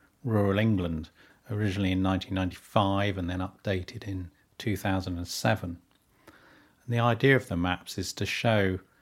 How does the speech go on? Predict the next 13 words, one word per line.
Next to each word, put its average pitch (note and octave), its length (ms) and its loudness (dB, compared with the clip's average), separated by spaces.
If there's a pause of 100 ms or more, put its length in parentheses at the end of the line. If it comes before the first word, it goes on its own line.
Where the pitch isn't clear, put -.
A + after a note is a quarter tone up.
(440)
the G2 260 -6
quietest G#2 720 0
and G2 140 0
noisiest F#2+ 680 -2 (480)
places G#2+ 420 0
in F#2+ 120 -6
the F2+ 80 -6
U F#2 260 -4
K. F#2+ 460 0 (1500)
I'm F#2+ 140 -2
sure A2+ 260 2
Kingley G#2+ 360 0
Vale G2 460 2